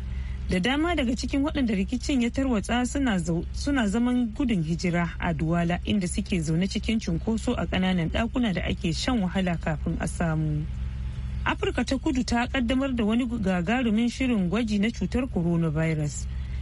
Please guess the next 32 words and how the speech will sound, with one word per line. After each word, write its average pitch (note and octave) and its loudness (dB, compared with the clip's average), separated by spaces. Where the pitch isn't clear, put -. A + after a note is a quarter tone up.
yayin E3 2
da F3+ 0
adadin F3+ 2
waɗanda E3+ 0
suka - -2
kamu F3 0
da F3+ 0
cutar F3 -2
ya F#3 2
zarce F3+ 0
dubu F#3 0
ɗaya, G3 2
adadi F#3 0
mafi F#3+ 0
yawa G3+ 2
a D#3 -2
kowace G#3 -2
ƙasa F#3 -2
a D#3 -2
nahiyar. D#3 0
A F3 2
daren D4 2
jiya E4+ 2
Litinin, A3+ 2
shugaba F#3 0
Cyril D4+ 0
Ramaphosa F3 0
ya F#3+ 2
ba G3 0
da F3+ 0
sanarwar F#3+ 0
cewar G3 0